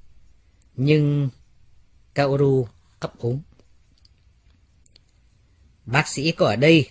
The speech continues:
thì cũng nói như thế thôi. Cụ ấy lâu nay vẫn phải dùng thuốc có chất a phiến đấy." "Nhưng đó là ma túy mà." "Đúng, mà lại là loại mạnh nữa,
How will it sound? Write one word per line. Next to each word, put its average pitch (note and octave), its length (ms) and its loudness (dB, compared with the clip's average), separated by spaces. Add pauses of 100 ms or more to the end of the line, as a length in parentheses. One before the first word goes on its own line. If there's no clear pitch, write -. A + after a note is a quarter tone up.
thì A2+ 100 -4
cũng D3+ 200 -10
nói C#3+ 180 2
như D#3+ 200 2
thế D#3+ 260 -2
thôi. D3 320 -2 (880)
Cụ B2+ 140 -2
ấy D3+ 180 4
lâu F3+ 180 6
nay E3+ 220 2
vẫn E3+ 160 -4
phải B2 120 -2
dùng A2 260 -2
thuốc G#3 220 -2
có D#3 100 -4
chất - 260 -6
a C#3+ 120 -4
phiến D3 340 0
đấy." F#3+ 200 -4 (1160)
"Nhưng C3+ 460 0 (120)
đó B2+ 240 -2
là C#3+ 180 -2
ma A#2+ 400 -2
túy C#3 200 2
mà." B2+ 400 0 (720)
"Đúng, D#3 280 6 (720)
mà C#3 160 4
lại C#3+ 140 0
là C3+ 120 0
loại B2 200 0
mạnh B2 320 2
nữa, D#3 220 -2